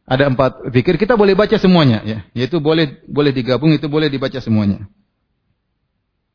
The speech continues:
Lain halnya dengan doa istiftah. Adapun doa istiftah, kata para ulama, hanya diboleh baca satu saja,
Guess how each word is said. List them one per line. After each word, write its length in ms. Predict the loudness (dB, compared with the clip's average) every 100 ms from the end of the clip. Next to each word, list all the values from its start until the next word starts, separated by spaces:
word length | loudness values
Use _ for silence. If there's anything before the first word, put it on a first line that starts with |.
| _ _ _ _ _ _ _ _ _ _ _ _ _ _ _ _ _ _ _ _ _ _ _ _ _ _ _ _ _ _ _ _ _ _ -2
Lain 240 | 2 4
halnya 240 | 4 4 4
dengan 240 | 4 4
doa 120 | 2
istiftah. 680 | 2 -2 -2 0 -2 -4 -8
Adapun 360 | -4 -2 2 2
doa 80 | 2
istiftah, 320 | 2 0 -2
kata 240 | -2 -2
para 160 | -2 -2
ulama, 400 | 0 2 2 2
hanya 240 | 2 2
diboleh 320 | 0 0 2 2
baca 240 | 0 -2
satu 320 | -2 -2 -2
saja, 360 | -2 -2 -4